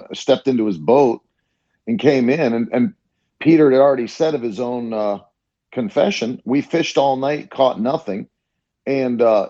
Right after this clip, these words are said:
it was such a supernatural event when you read it. He, he, after he preaches, "Push out a little farther, let down your nets." So many fish came into the nets, it was causing his boat to sink. And then he had his friends that he had to call over.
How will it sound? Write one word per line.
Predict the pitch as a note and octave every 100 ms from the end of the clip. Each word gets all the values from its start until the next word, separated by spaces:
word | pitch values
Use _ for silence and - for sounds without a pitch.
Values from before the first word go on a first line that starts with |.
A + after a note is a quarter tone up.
| -
it | C#3+
was | - -
such | F#3+ -
a | D3
supernatural | - - F#3+ F#3 D#3+ D3 B2+ C#3+ - D#3+ A#2 G2+
event | E2+ D3 A2+ F2
when | A2+
you | G#2+
read | A2 D3+ G#2
it. | - _ _ _ _ _ _ -
He, | D3+
he, | - F2+ A2+ - -
after | - - B2
he | G#2+
preaches, | E3 D#3+ A2+ G2+
"Push | D3 C3+
out | D3 B2+
a |
little | A#2 G#2+
farther, | C3+ B2 B2
let | A#2 G#2
down | A2 G#2+
your | G2+
nets." | A#2+ B2+ - - _ _
So | - - F#3 F3+ G3
many | F#3 F3 D3+
fish | - D#3+ D#3+ -
came | D3 B2+ B2+
into | D3+ C#3
the | G#2+
nets, | A2 D#3+ C#3+ - -
it |
was | A2 B2
causing | - D3 B2 B2+
his | A2 E2
boat | D#2 D#3+ F3+ G#2+
to |
sink. | G2 - E2 - _ _ _ _ -
And | C#3+
then | D3 C#3 - _ _ _
he | D3+ D#3
had | D3+ C#3
his | C#3 -
friends | - E3+ F#3 F3 G2+
that | A#2+
he | A#2
had | C3 A2
to |
call | G2+ D3 B2+ A#2
over. | C#3 - G2 F2